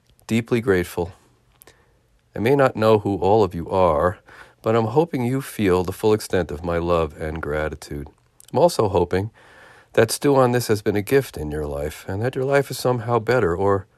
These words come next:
richer for it. And to those of you who listen to at least one episode, you'll have lots of time now to stew on the other one hundred and ninety-two episodes. I tend to keep them up on my podcast platform for quite a while.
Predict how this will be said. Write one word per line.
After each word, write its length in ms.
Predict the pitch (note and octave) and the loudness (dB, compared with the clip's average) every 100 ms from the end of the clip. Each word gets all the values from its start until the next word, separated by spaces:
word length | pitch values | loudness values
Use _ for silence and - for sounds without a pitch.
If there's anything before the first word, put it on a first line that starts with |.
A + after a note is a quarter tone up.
| _ _ _ | _ _ _
richer 400 | - F3+ E2 D2+ | -2 -2 -4 -6
for 300 | - G#2+ G2 | -6 -4 -2
it. 220 | D#2+ - - _ _ _ _ _ _ _ _ _ _ _ _ _ | -4 -8 -20 _ _ _ _ _ _ _ _ _ _ _ _ _
And 80 | G#2 | -4
to 80 | B2+ | 2
those 220 | B2+ B2+ | 4 2
of 80 | A#2 | 0
you 140 | A#2+ | 0
who 100 | A2+ | 0
listen 320 | G2 A2+ - | 0 0 -2
to 180 | G#2 - | -6 -2
at 120 | F2 | -2
least 200 | G2 G#2 | -2 -4
one 260 | E2 G#2 A2+ | -2 0 0
episode, 600 | D#2+ D#2+ - E2 B2 F3 - - - - _ _ - | -2 -6 -8 -2 -2 -4 -14 -20 -20 -20 _ _ -2
you'll 140 | F#3+ | 4
have 100 | C#3+ | 4
lots 300 | - - G#2+ | 6 4 4
of 100 | E2+ | 0
time 340 | - G2 G2 E2+ | -6 -2 0 -2
now 200 | E2 D#2 | -2 -4
to 160 | - | -6
stew 580 | D#2+ - - - G2+ G#2 | -10 -8 -8 -2 0 2
on 200 | F#2 F2 | 2 0
the 120 | E2+ | 0
other 300 | F#2 G2 E2+ - _ - - - - | 0 0 -2 -6 _ -20 -20 -14 4
one 200 | A2 G#2 | 4 6
hundred 340 | G2+ F#2+ F2+ | 2 2 2
and 180 | F2 F2 | 0 -2
ninety-two 800 | E2+ F2 D#2+ D#2 - - E2+ E2+ | -4 -4 -8 -12 -12 -8 -6 -6
episodes. 640 | F2+ - E2+ E2+ A2+ A2 - - - | -6 -6 -6 -6 -8 -12 -16 -8 2
I 120 | G#2 | 2
tend 320 | - C3 C3 | 4 0 0
to 60 | - | -4
keep 220 | - A2 | -6 -4
them 140 | G2+ | -2
up 140 | F#2 F#2 | -2 0
on 140 | F2 | -2
my 160 | E2 E2+ | -2 -4
podcast 580 | - E2 E2+ - E2+ - | -2 -4 -4 -4 -6 -6
platform 480 | - E2 D#2+ - E2+ | -10 -10 -10 -8 -10
for 220 | D2+ A2 | -8 -8
quite 260 | G#2 - B2+ | -8 -6 -4
a 60 | F#2 | -2
while. 360 | D#2+ C2+ - | -4 -6 -12